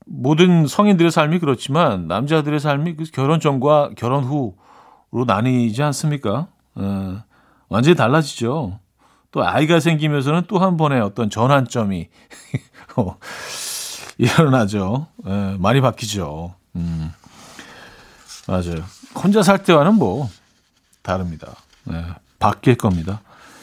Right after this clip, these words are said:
장현미님, 잠을 잘못 잤는지 어깨가 아파서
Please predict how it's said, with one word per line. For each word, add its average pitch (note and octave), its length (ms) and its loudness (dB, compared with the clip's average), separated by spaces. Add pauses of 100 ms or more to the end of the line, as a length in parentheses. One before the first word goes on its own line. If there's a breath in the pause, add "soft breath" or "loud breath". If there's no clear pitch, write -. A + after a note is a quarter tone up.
(340 loud breath)
장현미님, D3+ 600 4 (140)
잠을 D#3 300 2
잘못 E3+ 260 4
잤는지 F3+ 640 4 (220)
어깨가 E3+ 380 2
아파서 D#3+ 580 2